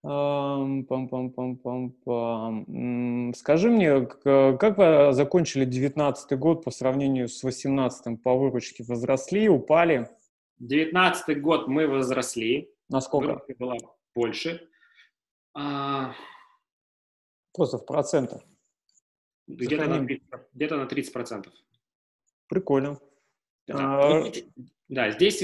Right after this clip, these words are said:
Speaker 2: важны на самом деле абсолютные числа, которые я не готов раскрывать, потому что
Speaker 1: Мгм.
Speaker 2: тридцать процентов относительно там одного миллиона, ну, я щас условно говорю, и тридцать миллионов относительно ста миллионов, это разные цифры.
Speaker 1: А сто
Speaker 2: Поэтому
Speaker 1: миллионов для и-, в-, выручки юрфирмы из регионов, это реально?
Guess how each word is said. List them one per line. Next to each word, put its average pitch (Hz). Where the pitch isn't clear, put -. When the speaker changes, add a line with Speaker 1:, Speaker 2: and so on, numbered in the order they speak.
Speaker 2:
важны 170
на 185
самом 180
деле 180
абсолютные 196
числа, -
которые 135
я 143
не 143
готов 151
раскрывать, 104
потому 139
что 139
Speaker 1:
Мгм. 127
Speaker 2:
тридцать 185
процентов 175
относительно 156
там 147
одного 165
миллиона, 139
ну, 127
я 127
щас -
условно 123
говорю, 117
и 120
тридцать 151
миллионов 156
относительно 139
ста 151
миллионов, 113
это 165
разные 143
цифры. -
Speaker 1:
А 135
сто -
Speaker 2:
Поэтому 190
Speaker 1:
миллионов 180
для 143
и-, 143
в-, 135
выручки 165
юрфирмы 135
из 127
регионов, 135
это 131
реально? 160